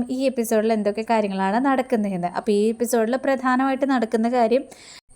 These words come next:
നയനയുടെയും ആദർശിൻ്റെയും ആ കാത്തു കാത്തിരുന്ന ശാന്തി മുഹൂർത്തം നടക്കുന്ന ഒരു എപ്പിസോഡാണ് കേട്ടോ. അപ്പോൾ നമ്മുടെ ചാനൽ ഇതുവരെ സബ്സ്ക്രൈബ് ചെയ്യാത്തവരൊന്ന് സബ്സ്ക്രൈബ് ചെയ്യുക. അതുപോലെ തന്നെ, ആ, നമ്മുടെ റിവ്യൂ ഇഷ്ടപ്പെടുകയാണെങ്കിൽ ലൈക്ക് ചെയ്യുക.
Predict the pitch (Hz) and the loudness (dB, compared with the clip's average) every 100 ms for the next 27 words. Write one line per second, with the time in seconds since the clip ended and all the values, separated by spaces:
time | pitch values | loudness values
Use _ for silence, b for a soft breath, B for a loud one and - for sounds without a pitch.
0 | _ 240 262 254 254 269 302 302 277 269 | _ 2 4 6 4 4 4 4 4 2
1 | - 269 294 285 285 247 247 277 277 277 | -2 4 4 4 6 4 4 2 2 2
2 | 285 269 254 254 262 226 220 226 233 233 | 0 0 -2 0 0 2 2 2 2 2
3 | 233 226 - 220 208 208 220 226 220 220 | 2 -2 -2 -2 0 0 0 2 0 0
4 | 196 180 202 208 202 240 226 220 208 - | -2 -2 0 0 -2 -2 -4 0 -2 -2
5 | B B B B B B - 262 294 294 | B B B B B B -4 2 4 6
6 | 277 285 285 254 262 269 247 262 277 277 | 4 2 2 2 2 2 2 2 2 2
7 | 240 - 247 226 226 220 220 226 220 220 | -2 -2 0 2 4 2 2 2 2 2
8 | 226 240 - - 214 196 196 190 185 254 | 2 2 2 0 2 2 2 2 2 -2
9 | 285 B B B 233 233 233 240 254 240 | -2 B B B -2 2 4 4 4 2
10 | 220 285 B B - 214 214 214 220 220 | 0 -2 B B -2 2 2 2 2 0
11 | 214 233 233 220 254 - 277 277 285 269 | 2 2 2 0 -4 -2 0 2 4 2
12 | 254 262 226 185 - 226 202 208 | 2 2 4 2 2 0 2 2